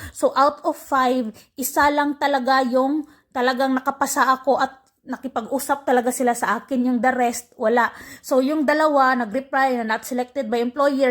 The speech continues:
Yung dalawa naman, wala talagang feedback. Kasi, u-, dito nga sa kanila, uso yung online lang, no? So, at first, pag-apply mo, online lang, hingian ka nila ng mga requirements, tapos may fill upan ka lang, sasagot ka lang ng mga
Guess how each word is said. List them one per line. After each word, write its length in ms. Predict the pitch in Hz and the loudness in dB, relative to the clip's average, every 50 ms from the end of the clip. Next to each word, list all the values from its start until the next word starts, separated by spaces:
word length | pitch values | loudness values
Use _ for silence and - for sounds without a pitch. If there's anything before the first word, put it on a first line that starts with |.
| 247 | 2
Yung 160 | 233 233 226 202 | 0 -2 -2 0
dalawa 320 | 240 233 254 269 277 277 | 2 2 4 4 2 2
naman, 320 | 269 277 269 254 247 233 | 2 0 0 0 0 0
wala 240 | 226 208 220 240 226 - - | 0 0 -2 -2 -2 -2 -2
talagang 320 | 254 262 254 240 247 254 | -2 -2 -2 -2 -4 -6
feedback. 480 | 247 - 240 220 196 202 214 240 226 233 - - - - - - - - | -4 -6 -8 -8 -6 -2 -2 -2 -2 -2 -8 -18 -18 -20 -20 -12 -4 -4
Kasi, 480 | 294 269 - - 277 269 262 254 262 254 - _ _ _ | -2 -2 2 2 2 2 2 0 0 -2 -8 _ _ _
u-, 160 | - 254 - _ _ - - - | -14 -14 -14 _ _ -20 -20 -16
dito 320 | - 269 247 269 - 320 311 | -10 -6 -6 -4 -2 0 0
nga 160 | 311 285 277 | 0 0 -2
sa 80 | - | -4
kanila, 400 | 277 - 285 285 285 277 254 - | -2 0 0 2 4 2 2 2
uso 240 | 233 277 262 - 311 | 0 -2 -2 -2 -2
yung 240 | 285 269 285 269 277 | 0 0 0 0 0
online 400 | 277 269 285 285 285 285 277 277 | 0 0 2 2 0 0 0 0
lang, 240 | 277 277 277 262 240 | -2 -2 0 0 0
no? 160 | 240 247 247 | 0 0 -2
So, 400 | 240 - 247 226 220 - _ _ _ _ - | -2 -2 -2 -4 -4 -6 _ _ _ _ -8
at 240 | 233 240 240 240 - | -8 -8 -8 -6 0
first, 380 | - 285 285 294 285 - - 254 | 2 4 4 4 2 -2 -6 -6
pag-apply 480 | 220 - 240 240 - 311 277 294 285 | -4 -4 -6 -6 -4 -2 -2 0 2
mo, 320 | 269 262 262 262 262 254 - - - - - | 2 2 2 0 -2 -4 -8 -20 -20 -10 -4
online 400 | 254 247 254 262 262 269 262 262 | 0 2 2 2 2 2 2 2
lang, 160 | 262 262 262 262 254 233 220 | 2 2 2 0 -2 -4 -4
hingian 400 | - 233 226 240 240 262 247 247 | -4 -2 -2 -2 -2 -2 -2 -2
ka 80 | 269 | 0
nila 240 | 247 247 254 254 247 240 | 0 0 2 2 0 0
ng 120 | 247 233 | 0 -2
mga 160 | 240 233 226 226 233 226 | -2 -2 -2 -2 -4 -4
requirements, 680 | - - 277 294 302 311 302 285 269 269 254 254 - - - - - - | -2 0 2 2 2 2 2 0 0 0 -2 -4 -10 -20 -20 -20 -14 -8
tapos 320 | - 233 233 - 277 - - | -6 -6 -6 -6 -8 -4 -2
may 240 | 269 254 240 233 233 | 0 0 0 -2 -4
fill 260 | - - 277 254 233 | -6 -2 -2 -2 -2
upan 300 | 247 254 - 269 262 262 | -2 -2 0 0 0 0
ka 100 | - 277 | 0 2
lang, 220 | 269 262 247 240 | 2 2 0 0
sasagot 480 | - 254 247 - 247 220 233 262 - - | -2 -6 -6 -6 -6 -4 -4 -6 -4 -2
ka 80 | 269 | -2
lang 180 | 269 262 254 254 | 0 0 0 0
ng 140 | 240 233 233 | 0 0 -2
mga 200 | 226 220 214 | -2 -2 -2